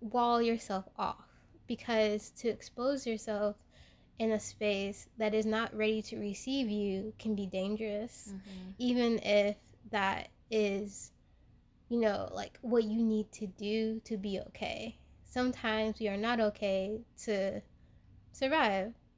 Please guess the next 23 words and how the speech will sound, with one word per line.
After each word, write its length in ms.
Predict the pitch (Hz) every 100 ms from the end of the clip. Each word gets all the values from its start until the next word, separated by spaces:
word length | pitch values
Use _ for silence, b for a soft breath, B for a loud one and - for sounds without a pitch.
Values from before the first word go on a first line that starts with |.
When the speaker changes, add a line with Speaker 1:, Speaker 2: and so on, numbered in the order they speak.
| _ -
Speaker 1:
and 500 | 220 220 214 214 - -
you 180 | 226
fight 340 | 220 226 214 214
all 140 | 208
your 160 | 208 208
life 320 | 208 196 202 -
to 100 | -
be 200 | 202 208
in 100 | 202
the 60 | 190
spaces 720 | - 202 196 196 190 190 - -
where 100 | 208
you 120 | 208
can 200 | 220 208
finally 760 | 196 196 202 202 196 196 190 - b b b
just 220 | - 202 -
relax. 580 | 87 - - - -
Like, 180 | 214 208
that's 200 | 254 269
what 80 | 247
we're 100 | 220
fighting 320 | 220 208 214 220
for. 200 | - -